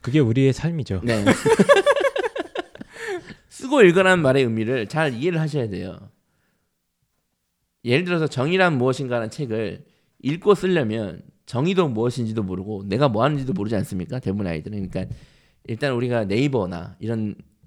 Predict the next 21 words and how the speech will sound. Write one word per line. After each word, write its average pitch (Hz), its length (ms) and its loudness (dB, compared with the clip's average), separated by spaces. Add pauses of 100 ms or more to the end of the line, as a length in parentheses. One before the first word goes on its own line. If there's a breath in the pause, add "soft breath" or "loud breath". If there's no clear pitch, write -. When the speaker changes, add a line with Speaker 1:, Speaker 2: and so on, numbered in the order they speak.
(140)
Speaker 2:
매체를 107 600 -4
활용해서 151 600 -2
<laughs> - 640 -18
좀 95 400 -8
할 208 200 -4
일 185 80 -4
없는 160 220 -6
블로거들이 107 640 4
쓸데없이 185 420 -2
그런 123 160 -4
거 117 60 -6
많이 104 160 -2
올려놔요. 101 420 0
Speaker 1:
음. - 500 -20
Speaker 2:
좀 92 400 -10 (160)
그들의 147 360 0
도움을 131 260 -2
좀 113 100 -4
받아서 98 420 -8
일단은 110 320 -6
쓰고 123 440 -4